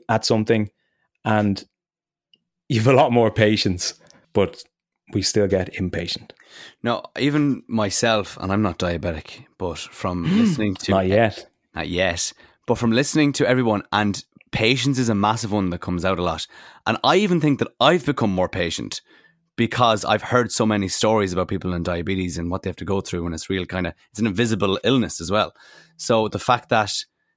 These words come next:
Speaker 2: you don't know what's going on in somebody's life was a big thing that I've taken from listening to, uh, some of the episodes as well. So kinda give people a break the odd time.
Speaker 1: Hmm.
Speaker 2: Now, I'm not saying I'm perfect. I do get very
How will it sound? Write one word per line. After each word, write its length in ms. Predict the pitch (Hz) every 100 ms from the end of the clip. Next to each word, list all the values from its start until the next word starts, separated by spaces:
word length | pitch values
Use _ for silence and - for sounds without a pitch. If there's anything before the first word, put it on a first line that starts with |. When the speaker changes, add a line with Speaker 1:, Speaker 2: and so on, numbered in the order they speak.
| _ -
Speaker 2:
you 60 |
don't 140 | 101 117
know 60 |
what's 120 | 104 -
going 160 | 107
on 120 | 104
in 60 | 98
somebody's 380 | - 95 90 87
life 360 | 101 90 - -
was 140 | 98
a 60 | 92
big 260 | 82 123 123
thing 140 | 110
that 80 | 87
I've 160 | 107 -
taken 360 | 104 98 82
from 160 | - 90
listening 380 | 95 - 92 82
to, 440 | - 90 85 80 -
uh, 160 | -
some 220 | - 90
of 60 | 82
the 60 | 90
episodes 420 | 85 90 85 78
as 100 | 82
well. 180 | 90 85
So 160 | - 85
kinda 260 | 85 82 - _ _ _ -
give 160 | 113
people 260 | 110 101 92
a 40 |
break 440 | - 98 92 - _ _
the 100 | 92
odd 140 | 87 -
time. 140 | -
Speaker 1:
Hmm. 120 | 110
Speaker 2:
Now, 180 | 87 76 - _ _ -
I'm 60 | 90
not 160 | 82 -
saying 140 | 80
I'm 100 | 80
perfect. 400 | 87 80 - -
I 80 | 87
do 140 | 82
get 240 | - - - - _ _
very 280 | - - -